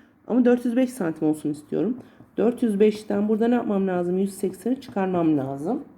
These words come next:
İki yüz yirmi beş santimlik bir tel elde etmem lazım. Her birini beş santim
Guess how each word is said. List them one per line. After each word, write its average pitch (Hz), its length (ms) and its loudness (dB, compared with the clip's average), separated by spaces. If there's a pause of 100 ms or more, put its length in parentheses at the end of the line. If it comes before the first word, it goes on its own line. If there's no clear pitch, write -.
(1200)
İki - 240 4
yüz 262 140 8
yirmi 226 400 4
beş 269 260 2
santimlik 214 760 0
bir 285 200 4
tel 254 180 2
elde 160 220 4
etmem 151 320 2
lazım. 202 320 2
Her 285 240 2
birini 247 240 6
beş 277 180 2
santim 170 580 -4